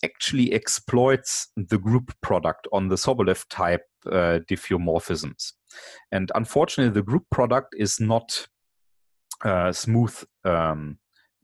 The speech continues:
since this is not a Lie group, so it's only a half Lie group. But what you can prove, at least for these Sobolev type diffeomorphisms, if what you're multiplying is better than just being Sobolev H S,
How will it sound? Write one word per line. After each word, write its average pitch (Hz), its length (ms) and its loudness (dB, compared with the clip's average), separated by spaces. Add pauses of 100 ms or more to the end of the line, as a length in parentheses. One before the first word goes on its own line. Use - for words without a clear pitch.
since - 340 -6
this 98 160 0
is 101 120 -2
not 92 160 0
a 92 40 0
Lie 92 140 -2
group, 110 300 -4
so - 120 -2
it's - 120 -4
only 85 200 -2
a 80 80 0
half 90 320 0
Lie 82 80 -4
group. 104 240 -2 (380)
But 90 120 0
what 117 160 0
you 139 60 -2
can 104 220 0
prove, 170 360 0
at 110 140 2
least 104 180 0
for 101 120 0
these 90 200 -2
Sobolev 120 400 0
type 87 320 -4
diffeomorphisms, 95 920 -2 (480)
if 127 480 2
what 107 240 0
you're 113 100 4
multiplying 95 880 2
is 85 160 -8
better 120 380 2
than 85 240 0
just 107 280 0
being 92 180 0
Sobolev 110 500 0
H 92 280 0
S, - 340 0